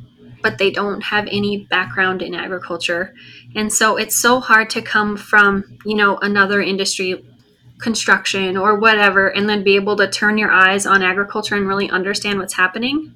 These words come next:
I just think for me, yeah, definitely find someone who knows what they're doing. But if they have a little bit of that agricultural background, even if it's just understanding the basics,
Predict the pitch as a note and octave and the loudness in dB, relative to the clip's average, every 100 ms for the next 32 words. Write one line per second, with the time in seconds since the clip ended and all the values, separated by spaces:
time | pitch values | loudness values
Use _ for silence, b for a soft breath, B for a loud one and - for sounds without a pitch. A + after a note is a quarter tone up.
0 | B B B B B - G#3 B3 C#4+ C4+ | B B B B B -4 -2 -2 -6 -4
1 | B3 A#3+ G#3+ G3+ G#3+ G#3+ G#3 G3 G3+ _ | -6 -6 -6 -6 -6 -6 -6 -8 -12 _
2 | b b b G#3+ G#3+ G#3 A3 - C4+ C4+ | b b b -4 -2 -2 -4 -4 -6 -6
3 | C4 G#3 G#3 G#3+ G#3+ G#3 G3 F#3+ F#3+ G#3+ | -4 -4 -4 -4 -6 -4 -2 -2 -2 -6
4 | G#3 G3+ F#3+ F#3 G3+ A3+ A#3 - - G#3+ | -6 -4 -2 -2 -2 -4 -8 -4 4 4
5 | - G#3 - C4+ C4+ C4 A#3 G3 G3+ G#3+ | 2 -6 -4 0 2 2 2 -2 -2 -2
6 | G3+ G3+ F#3+ G3 G3+ G3+ G3 G3 G3+ F#3+ | -2 0 0 0 -2 -2 -4 -2 -2 0
7 | F3 - G#3 A3 G#3+ G#3 A3 A#3 G3+ G3+ | -2 0 -2 0 -4 -6 -4 -6 -6 -6
8 | - G#3 G#3 - - - - _ _ _ | -4 -4 -6 -8 -12 -16 -20 _ _ _
9 | _ _ _ _ - G#3 A3 A#3+ - G#3+ | _ _ _ _ -8 -2 0 0 0 0
10 | G#3 G#3 F#3+ F#3 E3 F#3 - A3 - - | 2 0 -2 -2 -4 -2 -2 -2 -4 -8
11 | - | -10